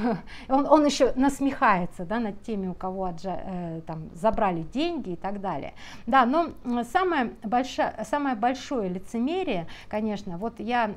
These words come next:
хочу адресовать всем ботам, а, которые у меня на страничке пишут комментарии, всем, ам, искренне убеждённым в том, что Путин красавчик, а, тоже пишущим у меня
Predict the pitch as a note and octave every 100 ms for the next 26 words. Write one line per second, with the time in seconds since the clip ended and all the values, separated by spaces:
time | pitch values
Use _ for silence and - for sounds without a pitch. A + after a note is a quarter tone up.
0 | - A3+ G#3+ B3+ - G3 A3 - A3+ A3
1 | - - B3 G3+ D#3+ F3+ B3+ G3 F#3+ A3+
2 | A3+ - - - - G#3 G#3+ G#3 A#3 A#3
3 | C4 A#3 A3 A#3+ B3 B3 A#3 A3+ A#3 A#3+
4 | B3 A#3+ - G#3+ G#3 A3 A3+ - A3 A3
5 | A3+ A3+ G#3 G3+ G3 - E4+ D#4+ - -
6 | A3+ A3+ A3+ A3 - F4+ F#4 - D4 C4
7 | B3 A#3 D4+ A#3 D4 A3+ E3+ C4+ E4+ C4+
8 | G#3 F3+ D3+ - - - - D4+ C#4 -
9 | - D#4 D#4+ A3+ G3+ G#3+ G#3 - A3 A3
10 | - D#4+ D#4+ - A#3 A3+ G#3+ C#4+ C4 B3
11 | B3+ C#4+ B3 - B3 A#3 - A#3 A#3+ B3
12 | A#3+ G#3+